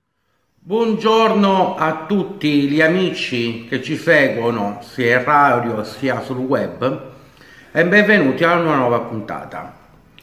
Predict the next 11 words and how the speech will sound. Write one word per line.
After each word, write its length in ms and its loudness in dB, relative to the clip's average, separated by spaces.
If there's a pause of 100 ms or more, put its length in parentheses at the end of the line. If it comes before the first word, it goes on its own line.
(180)
Come 260 0
sempre 340 2
mi 140 0
presento, 800 0
sono 360 -4
Antonio 800 0
Campaniello, 1040 0 (360)
segretario 1000 0
cittadino 1400 -2
della 360 2
Democrazia 1300 -2